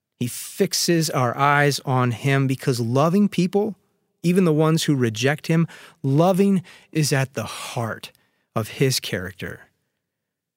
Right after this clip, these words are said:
signed by his self-giving death on the cross and sealed by his resurrection from the dead, Jesus keeps teaching. And one day, Jesus will say of his church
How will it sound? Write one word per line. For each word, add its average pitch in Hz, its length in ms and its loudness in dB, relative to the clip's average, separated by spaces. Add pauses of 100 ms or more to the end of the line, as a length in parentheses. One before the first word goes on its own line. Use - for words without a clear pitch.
(240)
signed 143 640 0
by 135 120 2
his 117 160 -2
self-giving 143 680 -2
death 127 320 -2
on 117 100 -2
the 107 120 -4
cross 143 680 -4 (380)
and 107 220 -6
sealed 143 680 0
by 117 160 0
his 107 240 -4
resurrection 117 760 0
from 117 320 -2
the 110 100 -2
dead, 110 420 -6
Jesus 127 720 0
keeps - 460 -2 (380)
teaching. 113 680 -2 (1040)
And 113 160 -6
one 151 280 2
day, 104 400 -8 (840)
Jesus 135 460 -2
will 101 180 -10
say 143 460 0
of 104 220 -8
his 135 300 -2
church - 500 -10